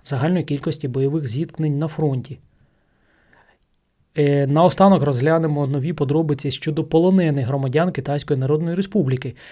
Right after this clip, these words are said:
які воювали на боці російської армії і які нещодавно, е, потрапили в полон нашим військовим.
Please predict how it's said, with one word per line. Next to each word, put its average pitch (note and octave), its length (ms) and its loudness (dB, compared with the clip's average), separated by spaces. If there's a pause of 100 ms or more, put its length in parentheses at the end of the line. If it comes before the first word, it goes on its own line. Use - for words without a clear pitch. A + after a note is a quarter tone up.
(180)
які C#3 240 2
воювали D3 460 4
на C#3 80 0
боці C#3+ 280 0
російської C#3 540 -4
армії D3+ 680 2
і - 20 -4
які D3 260 -4
нещодавно, D#3 640 -2 (480)
е, C3+ 300 -2
потрапили D#3+ 540 2
в D#3 140 -4
полон D#3 560 2
нашим C#3 420 0
військовим. C#3+ 460 0